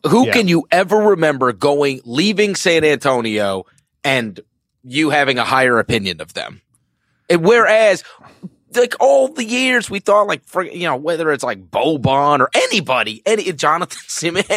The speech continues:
Speaker 1: all the, there's been all manner of guys that have come through there over the years, Gary Neal and on and on and on. And then they go somewhere else and we're like, "Oh, you know, like, what happened to that guy? Remember when he was playing for the Spurs, we thought he was awesome."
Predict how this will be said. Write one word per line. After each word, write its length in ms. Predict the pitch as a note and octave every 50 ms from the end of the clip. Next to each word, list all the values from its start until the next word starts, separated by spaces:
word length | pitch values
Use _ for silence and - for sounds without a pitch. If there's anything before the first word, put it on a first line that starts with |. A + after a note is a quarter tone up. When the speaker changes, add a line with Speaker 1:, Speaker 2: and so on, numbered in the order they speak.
| - - -
Speaker 1:
all 300 | F#3+ G3 - G3+ B3 A#3+
the, 340 | B3+ C4 G#3+ G#3 F#3+ - - - - - - -
there's 120 | - F#3+
been 180 | G#3+ A#3 G#3+ - - -
all 220 | G3+ A#3 - F#3+
manner 400 | G#3+ G3 F3+ F3 E3 D3 B2+ A2+
of 140 | G#2+ F#2 G#2
guys 340 | A#2 A2 G2 F#2+ G2+ G#2 -
that 140 | C3 C3
have 120 | A2+ G2+ -
come 200 | - C#3+ B2+ G#2+
through 220 | - C3+ C3+ B2 G#2+
there 280 | A#2 A2 G2+ G2+ G2 - - - - - _ _ -
over 300 | D#3 D#3 C#3 B2 C3 B2
the 120 | A2 A#2
years, 380 | A2+ A2+ B2+ A#2+ G#2 F#2 E2 -
Gary 460 | F#2 C3+ E3 D3+ E3 D#3+ D3+ D3 D3
Neal 680 | C#3+ D3 D#3 E3 E3 D#3 D3 C3+ A#2+ A#2 A2+ A2 G#2 A2
and 180 | A2+ A2+ A#2+ -
on 280 | D#3 E3+ F3 E3+ D#3 C3+
and 120 | A#2+ A#2+
on 240 | C#3+ D3+ D3 C#3 A#2+
and 140 | A#2 A#2 C3+
on. 400 | E3 E3+ D#3 C3 G#2 D2+ - - _ - _ _ _ _ _ _
And 160 | - D3+ D3+ D#3+
then 140 | D#3+ D#3
they 100 | D3+ C3+
go 200 | A#2+ A#2 D3+ D3
somewhere 400 | C#3+ - D3+ C3+ B2+ B2+ B2+ C3+ D3
else 280 | G3+ G#3 G3 - -
and 140 | C#3+ B2+ B2
we're 160 | A#2+ A#2+ A#2
like, 340 | A2 A2 G#2 G#2+ G#2+ G#2 -
"Oh, 380 | - - G3+ G3+ B2+ A2 - - _ _ _ _ _ _ _ _ _ _ _ _ _ _
you 120 | A2+ A2+ G#2+
know, 180 | G#2 G#2 A#2 A#2+
like, 140 | A2+ A2 G#2+
what 140 | B2+ D3 D#3
happened 280 | F3 F#3 - - C#3
to 60 | B2
that 220 | A#2+ C#3 E3 G3+ -
guy? 220 | - - D#2+ F2
Remember 460 | E2+ F#2+ G#2 A#2 C3 C#3+ D3 F#3+ F#3+
when 140 | E3+ C3 A2+
he 40 | A#2
was 80 | A#2+ -
playing 200 | - C3+ C3+ C3
for 100 | - G#2+
the 80 | G#2+
Spurs, 340 | G#2 - - C#3+ E3 E3+ B2+
we 80 | G#2 G#2
thought 200 | - A2 A#2 A#2
he 60 | A2+
was 120 | A2+ A2+ B2
awesome." 500 | B2 D3+ G3 G#3 - - - - F2+